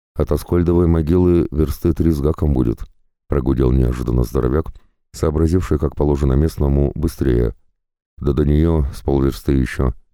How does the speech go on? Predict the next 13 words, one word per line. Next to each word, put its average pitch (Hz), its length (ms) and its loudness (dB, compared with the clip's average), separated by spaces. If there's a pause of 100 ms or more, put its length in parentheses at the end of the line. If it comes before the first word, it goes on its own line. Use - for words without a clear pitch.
(640)
«Не 76 120 2
успеем». 67 600 2 (840)
Лицо 92 260 0
князя 85 340 2
исказилось 82 560 0
так, 78 200 -2
что 76 160 -2
Гарасим 76 520 0
отступил 76 540 -2
еще 71 220 0
на 69 100 2
пару 67 220 0
шагов 76 420 -2